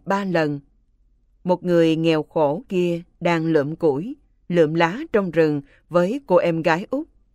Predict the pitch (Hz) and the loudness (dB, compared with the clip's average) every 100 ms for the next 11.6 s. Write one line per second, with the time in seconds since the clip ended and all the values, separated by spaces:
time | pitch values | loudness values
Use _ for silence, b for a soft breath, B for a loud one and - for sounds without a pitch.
0 | _ _ _ _ _ 180 180 170 190 269 | _ _ _ _ _ 0 0 0 -4 -4
1 | - 156 143 147 b b - 170 151 160 | -2 0 0 -4 b b 0 2 2 2
2 | 175 156 185 190 170 - 156 151 160 139 | -2 -2 -2 -4 -4 -2 -2 -2 -4 -4
3 | 143 - _ _ _ _ _ _ - 185 | -6 -10 _ _ _ _ _ _ -6 0
4 | 175 165 156 - 156 151 165 175 262 294 | 2 2 -2 -2 -2 0 -2 -2 -8 -16
5 | _ _ _ _ _ _ _ _ _ _ | _ _ _ _ _ _ _ _ _ _
6 | _ 165 165 - 185 185 b b b b | _ -2 0 2 0 -2 b b b b
7 | 196 180 202 226 190 185 285 175 160 170 | 2 2 0 -2 -2 -2 -4 -2 -2 0
8 | 175 175 170 b b 175 170 160 160 185 | 0 0 -2 b b -2 0 2 0 0
9 | - 202 170 165 151 - 175 196 196 _ | -4 -4 -2 -4 -4 -6 -6 -6 -14 _
10 | _ _ _ _ _ 175 170 170 180 220 | _ _ _ _ _ -2 -2 0 0 0
11 | 190 170 247 - 160 156 | -4 -4 -6 -4 -2 -2